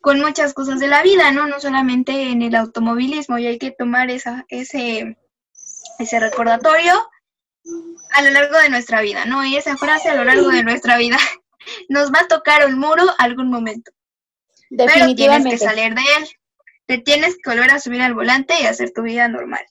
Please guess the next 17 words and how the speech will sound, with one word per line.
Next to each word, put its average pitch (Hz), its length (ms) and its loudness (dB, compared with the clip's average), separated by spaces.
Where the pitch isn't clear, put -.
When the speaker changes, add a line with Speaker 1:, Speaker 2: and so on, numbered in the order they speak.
Speaker 1:
Oye, 370 300 4
¿cuál 392 160 2
es 440 200 -2
tu 339 100 0
mayor 269 400 2
inspiración 269 1000 0
cuando 240 280 -2
estás 254 260 -6
arriba 247 380 -2
del 226 100 -4
volante? 226 440 -8
Bueno, 262 220 -2
cuando 247 180 -2
estás 277 220 -6
atrás 262 260 -2
del 277 120 -2
volante. 208 380 -6